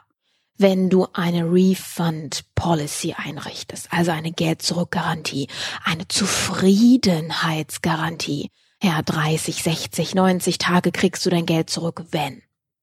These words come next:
Also bei Abnehmprodukten ist das ja okay, ne? Wenn jemand sagt, „Pass auf, wenn du keinerlei Erfolge mit unserem Produkt hast, hast du die Möglichkeit, innerhalb von dreißig Tagen das Produkt zurückzuschicken.“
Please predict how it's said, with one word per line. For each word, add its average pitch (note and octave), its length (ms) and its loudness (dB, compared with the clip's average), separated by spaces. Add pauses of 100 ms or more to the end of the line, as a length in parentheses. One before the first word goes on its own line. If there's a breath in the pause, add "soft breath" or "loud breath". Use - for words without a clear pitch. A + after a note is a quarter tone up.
(300)
Also F#3 200 2
bei F3 140 0
Abnehmprodukten E3+ 880 -2
ist - 160 -10
das - 160 -8
ja - 140 -12
okay, - 500 -10
ne? A#3 240 4
Wenn E3 180 -6
jemand D#3+ 300 -8
sagt, - 240 -6
„Pass - 180 -12
auf, C#3 140 -8
wenn D#3 100 -12
du F3 80 -14
keinerlei G3+ 680 6
Erfolge F3+ 540 2
mit E3 260 -4
unserem G3 360 4
Produkt - 440 -6
hast, F#3+ 260 2 (280 soft breath)
hast F3 220 2
du F3 60 2
die E3 80 0
Möglichkeit, E3+ 500 0
innerhalb E3 180 4
von D3 140 -6
dreißig D3 380 -4
Tagen D#3+ 240 0
das D#3 100 -6
Produkt - 380 -6
zurückzuschicken.“ - 720 -4